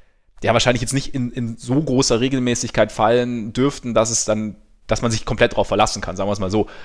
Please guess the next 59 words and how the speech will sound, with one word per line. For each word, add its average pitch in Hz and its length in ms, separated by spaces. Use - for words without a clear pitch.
Aber 110 180
da, 110 240
also 107 180
ich 107 80
glaub 117 180
schon, 143 140
dass, 151 220
dass 107 200
die 113 60
Sixers, - 420
wenn's 117 220
jetzt - 160
drauf 107 180
ankommt, 139 520
sich - 460
und, 123 200
und 196 260
sie 123 160
halt 110 400
komplett 120 420
ihr, 107 360
das 143 260
abrufen, 135 540
was, 120 240
was 117 140
sie 127 60
theoretisch 120 280
abrufen 107 320
können, 147 260
dass 110 160
sie 117 80
dann 107 160
wirklich - 200
jedem 107 180
Probleme 104 320
bereiten 98 340
können - 300
oder 78 140
auch 87 120
Probleme 98 240
bereiten 98 280
würden. 120 260
Es 113 140
ist 127 120
halt 135 100
jetzt 117 180
so, 143 60
ich 131 100
habe 127 80
jetzt 120 80
auch 135 140
gelesen, 135 300
sie 123 80
sind 131 120
halt 123 100
einfach 120 220
so 123 80
ein 117 100
Team, 143 420